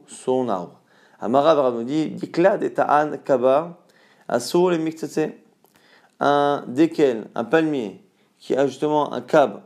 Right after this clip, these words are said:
kaba, c'est donc c'est une certaine quantité de fruits, on n'a pas le droit de le couper, Mishum justement Baltashrit. Mais Tivon objecte, Kama, Yebezaït, Veloiktetsu, Rova. Donc, on va dire, pourquoi tu dis que c'est un cave ? Il y a une braïta qui dit que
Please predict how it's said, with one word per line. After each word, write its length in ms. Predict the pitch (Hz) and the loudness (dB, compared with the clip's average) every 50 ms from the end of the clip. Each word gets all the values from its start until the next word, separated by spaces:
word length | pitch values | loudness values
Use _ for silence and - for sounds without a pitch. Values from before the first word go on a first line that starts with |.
| - | -8
kaba, 340 | - 143 139 135 135 127 127 | -2 0 0 2 2 2 0
c'est 160 | 127 - 123 | -2 -6 -10
donc 180 | 117 123 123 123 | -8 -8 -8 -8
c'est 120 | - 123 | -6 -6
une 160 | 123 123 113 | -6 -6 -6
certaine 320 | 113 - - 139 139 156 147 | -8 -6 -6 -4 -4 -4 -2
quantité 340 | 147 147 135 127 127 127 123 | -2 -2 -4 -4 -6 -6 -4
de 100 | 123 120 | -4 -4
fruits, 360 | 120 - 139 139 151 190 - - _ _ _ _ _ _ _ - | -2 -2 -4 -4 -4 -4 -8 -14 _ _ _ _ _ _ _ -4
on 80 | 139 | -2
n'a 80 | 143 143 | -2 0
pas 140 | 117 139 143 | 0 2 2
le 40 | |
droit 120 | 143 151 151 | 2 2 2
de 40 | 143 | 2
le 100 | 135 131 | 0 -2
couper, 440 | 127 120 113 123 120 123 131 139 135 _ _ _ _ _ _ _ _ _ - | -4 -6 -6 -4 -4 -4 -4 -6 -12 _ _ _ _ _ _ _ _ _ -12
Mishum 300 | - 117 - 139 139 131 | -12 -8 -4 -4 -4 -4
justement 340 | 123 123 - 131 127 127 127 | -6 -8 -6 -4 -2 0 0
Baltashrit. 520 | 123 123 - - 120 - - - 110 - - - - | 0 -2 -4 -4 -6 -6 -6 -10 -10 -12 -12 -16 -10
Mais 160 | 123 113 127 | -6 -6 -6
Tivon 280 | 123 - 135 127 139 135 | -4 -4 -4 -2 -2 -2
objecte, 400 | 135 123 120 127 123 127 - - | -2 0 0 0 0 -2 -4 -2
Kama, 320 | 180 180 156 131 120 113 | -2 -2 0 0 -2 -2
Yebezaït, 720 | 113 110 113 117 107 117 110 113 127 - 120 120 117 131 | -2 -4 -4 -4 -4 -4 -2 -2 -2 -2 -2 -4 -4 -4
Veloiktetsu, 500 | 117 113 117 120 120 - - - - - | -4 -2 -2 -2 -4 -6 -12 -8 -4 -2
Rova. 840 | 165 143 123 123 - - 110 135 143 131 131 123 - - - _ _ _ _ _ _ _ _ _ _ _ | -2 0 -2 -4 -4 0 2 2 4 4 2 0 -2 -6 -14 _ _ _ _ _ _ _ _ _ _ _
Donc, 100 | - - | -14 -10
on 40 | - | -6
va 100 | 107 120 | -6 -4
dire, 140 | 123 135 139 | -4 -4 -6
pourquoi 200 | 135 - 175 180 | -6 -4 -6 -4
tu 100 | 180 175 | -4 -4
dis 60 | 160 | -8
que 60 | 156 | -6
c'est 80 | - - | -2 -2
un 80 | 151 147 | -2 0
cave ? 380 | - - 156 135 113 92 87 90 _ _ _ _ _ _ _ _ - - _ _ _ _ _ _ _ _ _ _ - - | 2 2 2 2 2 0 -6 -16 _ _ _ _ _ _ _ _ -20 -20 _ _ _ _ _ _ _ _ _ _ -12 -6
Il 80 | 101 | -4
y 40 | 113 | -2
a 40 | 120 | 0
une 180 | 127 131 127 110 | 0 0 0 0
braïta 520 | 113 117 120 117 117 107 104 101 104 113 - - _ _ _ _ _ _ _ _ _ _ _ | 0 0 0 0 0 -2 -2 -2 -4 -8 -14 -20 _ _ _ _ _ _ _ _ _ _ _
qui 140 | - - | -12 -8
dit 200 | 120 131 151 151 | -4 -2 -2 0
que 440 | 151 - 147 143 135 120 101 - - | 2 4 4 4 4 4 2 -2 -10